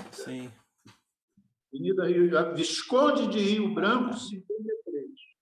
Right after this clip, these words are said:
Speaker 1: Entendi.
Speaker 2: É, é quase esquina com Gomes Freire.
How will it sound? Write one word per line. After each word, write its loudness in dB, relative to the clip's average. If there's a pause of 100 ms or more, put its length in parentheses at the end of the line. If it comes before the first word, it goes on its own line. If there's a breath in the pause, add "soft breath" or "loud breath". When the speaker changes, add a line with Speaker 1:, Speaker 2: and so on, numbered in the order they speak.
(120)
Speaker 1:
Entendi. -16 (1300)
Speaker 2:
É, -10
é -16
quase 0
esquina -6
com -6
Gomes -4
Freire. -8